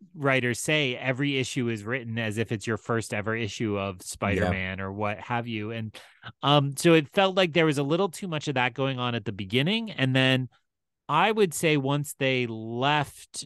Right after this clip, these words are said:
Speaker 1: uh, on their journeys, that's where it started picking up for me. So,
Speaker 2: Okay.
Speaker 1: uh, you know, I'm, maybe halves isn't right. Maybe it's more like the first third was kind of a bummer for me, and I was okay with the middle,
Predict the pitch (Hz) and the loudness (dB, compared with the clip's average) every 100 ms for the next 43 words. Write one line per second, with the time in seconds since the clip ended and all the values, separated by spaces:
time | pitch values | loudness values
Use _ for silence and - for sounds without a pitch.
0 | - 127 120 110 110 127 123 120 110 98 | -6 0 2 2 0 0 0 0 -2 0
1 | 131 139 110 101 101 - - _ 139 123 | 0 0 -2 -6 -8 -10 -14 _ -8 2
2 | 135 143 - 123 120 104 - 117 110 - | 2 2 0 0 0 -2 -4 -4 -4 -6
3 | 123 113 101 95 - 101 101 92 - 156 | -10 -8 -10 -10 -12 -12 -12 -12 -4 -4
4 | 147 - 87 - - 170 - 160 160 160 | -2 -6 -6 -8 -14 -14 -4 2 4 4
5 | 185 - 190 208 202 151 165 160 147 156 | 2 -2 2 2 2 2 2 2 0 -2
6 | 143 139 120 123 127 123 120 120 127 131 | -2 -6 0 0 0 -2 -4 -2 -2 -2
7 | 117 113 104 110 - 117 - 135 120 123 | 0 0 -2 -6 -4 -4 -2 -2 -2 -2
8 | - 127 123 117 120 120 117 135 127 131 | -4 -4 -4 -2 -2 -4 -6 -6 -6 -4
9 | 110 107 104 104 - 117 131 160 170 180 | -4 -4 -2 -4 -4 -2 -2 -4 -6 -6
10 | 180 | -6